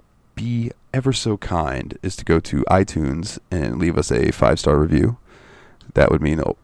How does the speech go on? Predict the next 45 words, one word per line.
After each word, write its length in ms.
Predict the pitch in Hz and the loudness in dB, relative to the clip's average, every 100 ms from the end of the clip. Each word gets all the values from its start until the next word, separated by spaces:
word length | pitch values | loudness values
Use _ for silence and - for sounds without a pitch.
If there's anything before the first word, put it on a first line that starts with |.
| - - | -20 -8
a 80 | - | -4
shit 280 | 87 90 - | 2 2 2
ton, 340 | 104 95 117 - _ _ _ - - - | 2 2 0 -8 _ _ _ -20 -16 -6
an 120 | 101 | 2
absolute 480 | 101 98 - 87 87 | 4 4 2 0 2
shit 200 | 76 - | -2 -2
ton. 240 | 87 95 - | -4 -2 2
We're 200 | 92 87 | 2 2
sitting 280 | - 92 90 | -2 -4 -4
at 140 | - - | -6 -6
nine 540 | 90 98 101 107 110 | 0 4 4 2 0
five-star 480 | - 95 95 - 76 | 4 4 4 2 2
reviews. 380 | 65 - - - - - - | 2 0 -4 -6 -18 -14 2
So 120 | 64 | 6
I 60 | |
would 120 | 73 78 | 8 6
like 160 | 80 | 2
to 60 | - | 0
get 200 | 69 - | -4 0
that 160 | 65 | 0
number 260 | 80 80 - | 2 2 2
up 160 | 104 104 | 4 4
a 40 | |
little 160 | 104 101 | 4 6
bit, 240 | 110 104 - | 8 6 4
I, 240 | 71 62 | 2 2
but 120 | 67 80 | 4 4
I 100 | 80 | 6
do 140 | 90 | 6
appreciate 580 | 85 - 98 - 90 87 _ | 6 2 0 2 2 2 _
all 200 | 87 90 | 4 6
nine 240 | 90 87 92 | 4 2 2
of 80 | |
you 160 | 98 110 | 2 2
that 160 | - 90 | 2 0
have 140 | 85 | 2
done 220 | - 73 | 2 2
that. 220 | 62 64 - - - - - - - | 0 -2 -4 -20 -20 -20 -20 -6 4
Um, 500 | 78 73 73 65 - - - _ _ - - _ _ _ - | 6 6 2 -4 -12 -20 -20 _ _ -18 -18 _ _ _ -8
and 880 | 101 107 151 185 208 233 240 240 233 - _ _ - | -2 2 4 4 2 0 0 0 -4 -8 _ _ 0
I 480 | 87 78 78 78 73 | 2 2 2 0 -2
think 460 | - - 95 - | -4 0 0 2
that's 320 | - 113 - - | 4 4 4 4
it, 200 | 175 - | 4 4
man. 360 | 92 104 127 | 6 6 4